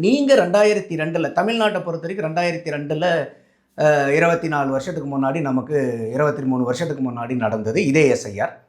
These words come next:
அப்ப அதுல உங்களுடைய பேரு, எந்த இடத்துல இருக்கீங்க, என்ன ஏதுங்கிற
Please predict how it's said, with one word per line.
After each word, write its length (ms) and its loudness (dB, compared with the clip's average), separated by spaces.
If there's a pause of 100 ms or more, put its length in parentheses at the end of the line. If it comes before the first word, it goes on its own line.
(480)
அப்ப 240 4
அதுல 340 6
உங்களுடைய 560 6 (540)
பேரு, 280 4 (240)
எந்த 260 2
இடத்துல 260 -2
இருக்கீங்க, 400 -2
என்ன 240 0
ஏதுங்கிற 420 -2